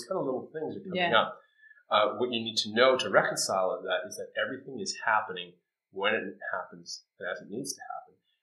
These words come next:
Speaker 1: And it's finding this stability on a much smaller scale is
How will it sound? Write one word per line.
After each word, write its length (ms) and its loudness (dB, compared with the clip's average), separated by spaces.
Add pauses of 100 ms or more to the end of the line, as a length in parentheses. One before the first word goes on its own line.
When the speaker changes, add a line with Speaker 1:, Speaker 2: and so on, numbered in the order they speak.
Speaker 1:
And 100 -6
it's 240 -8 (240)
finding 380 2
this 240 -2
stability 680 -6 (240)
on 80 -8
a 60 -14
much 240 -6
smaller 440 -2
scale 440 -6
is 120 -6